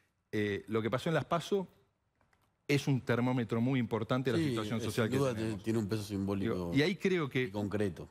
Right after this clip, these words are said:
Speaker 1: uno de los ejes centrales vinculado a la posibilidad de tener un Estado que planifique, que desarrolle nuestras economías regionales,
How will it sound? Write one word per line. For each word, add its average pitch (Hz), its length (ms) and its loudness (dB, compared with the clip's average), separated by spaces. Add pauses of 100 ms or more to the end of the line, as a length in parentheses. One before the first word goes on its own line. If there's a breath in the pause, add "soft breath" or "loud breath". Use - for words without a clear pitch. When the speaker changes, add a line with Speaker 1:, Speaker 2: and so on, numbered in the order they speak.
Speaker 1:
uno 196 180 0
de 180 60 2
los 147 180 -2
ejes 190 240 0
centrales 120 580 0
vinculado 117 760 2
a 98 40 0
la 104 160 0
posibilidad 120 380 0
de 123 80 -6
tener 104 340 -2
un 139 160 2
Estado 131 380 0
que 113 100 0
planifique, 104 580 -2
que 107 140 0
desarrolle 123 640 0
nuestras 113 320 -2
economías 107 500 2
regionales, 117 640 0